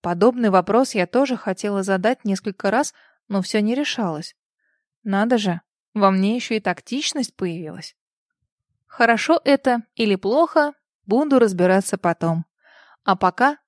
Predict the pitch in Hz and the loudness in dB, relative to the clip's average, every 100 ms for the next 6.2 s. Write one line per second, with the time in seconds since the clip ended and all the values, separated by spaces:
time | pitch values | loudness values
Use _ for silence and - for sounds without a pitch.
0 | - 185 185 175 180 175 247 233 175 - | -6 -2 0 0 -2 0 0 2 0 0
1 | 247 269 240 - 185 180 196 233 - 196 | 0 2 0 0 -2 0 0 0 -2 -4
2 | 185 185 185 175 156 - - 190 - _ | -4 -4 -2 -4 -6 -12 -16 -20 -20 _
3 | _ _ _ _ 202 208 - 285 - 214 | _ _ _ _ 4 4 6 4 4 0
4 | - - 196 190 202 202 285 247 175 180 | -2 0 2 2 0 0 2 2 2 0
5 | 190 _ - 214 196 - - 262 277 - | -2 _ -6 -2 -2 -4 -4 0 0 -2
6 | 185 | -6